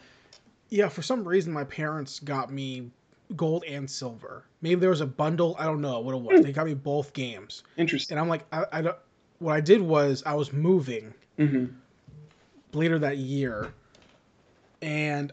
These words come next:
Speaker 1: I gave my best friend Silver, like, for
Speaker 2: Okay.
Speaker 1: free, like, in the, in the, in the, in the fucking cellophane. He's my, my best friend and my next door neighbor.
Speaker 2: Okay.
Speaker 1: So I gave, I gave it to him. I was like, "Hey, we like Pokemon. I like Pokemon. You know, we play Red and Blue together. We would battle and trade. So here,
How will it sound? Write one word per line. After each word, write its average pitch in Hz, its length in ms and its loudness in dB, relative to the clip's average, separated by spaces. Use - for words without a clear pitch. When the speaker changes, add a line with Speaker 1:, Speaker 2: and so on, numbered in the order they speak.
Speaker 1:
I 147 200 0
gave 160 640 6
my 143 140 0
best 147 400 0
friend 139 480 -2
Silver, 135 600 -6
like, 160 140 6
for 143 100 -2
Speaker 2:
Okay. 123 80 4
Speaker 1:
free, 120 260 -2
like, 120 220 -14
in 160 140 -2
the, 165 80 2
in 185 180 2
the, 185 60 6
in 180 120 2
the, 175 260 0
in 165 100 0
the 170 80 0
fucking 165 340 0
cellophane. 143 680 0
He's 160 120 -2
my, 151 100 0
my 147 280 -2
best 180 280 6
friend 170 300 0
and 165 160 -2
my 147 100 2
next 143 260 -2
door 131 120 -4
neighbor. 120 420 -10
Speaker 2:
Okay. 139 400 2
Speaker 1:
So - 120 -4
I 143 40 0
gave, 151 240 2
I 165 80 0
gave 180 280 10
it 208 80 8
to 180 120 -2
him. 190 60 0
I 190 40 0
was 170 120 -2
like, 135 80 -6
"Hey, 160 300 -2
we 143 180 -8
like 165 200 -4
Pokemon. 156 340 -2
I 139 60 -2
like 147 180 -2
Pokemon. 156 720 -6
You 143 80 -10
know, 131 60 -8
we 139 100 -4
play 151 300 -4
Red 143 320 -4
and 139 80 -2
Blue 156 120 -4
together. 151 360 -2
We 139 100 -2
would 131 160 -6
battle 135 320 -4
and 131 80 -6
trade. 139 300 -4
So 135 100 -8
here, 135 360 -4